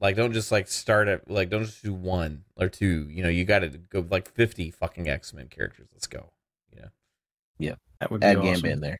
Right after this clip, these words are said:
Speaker 1: God, yeah, I would love that, especially if they all had their own
Speaker 3: <laughs>
Speaker 1: movesets and, like,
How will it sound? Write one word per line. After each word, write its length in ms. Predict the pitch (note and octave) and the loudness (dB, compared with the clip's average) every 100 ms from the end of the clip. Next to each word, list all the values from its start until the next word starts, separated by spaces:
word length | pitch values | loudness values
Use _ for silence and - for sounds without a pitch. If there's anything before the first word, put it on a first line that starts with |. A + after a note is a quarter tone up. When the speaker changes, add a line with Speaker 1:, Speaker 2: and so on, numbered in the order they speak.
| - - | -14 -6
Speaker 1:
God, 260 | G#2+ - - - | -4 -4 -12 -2
yeah, 180 | F#2+ | 0
I 40 | D#2+ | 2
would 180 | E2+ F#2 | 0 2
love 140 | F#2 | 2
that, 140 | F2+ | 4
especially 340 | A2+ - C#3 B2+ | 2 2 0 2
if 60 | |
they 60 | B2 | 2
all 80 | A2 | 4
had 140 | A#2+ A#2 | 4 2
their 80 | |
own 140 | A#2+ A2+ | 0 0
Speaker 3:
<laughs> 20 | |
Speaker 1:
movesets 600 | A2 A#2 - B2+ B2 - | -2 -2 0 2 2 -2
and, 180 | G2+ F#2 | -14 -10
like, 200 | F#2 E2+ | -10 -10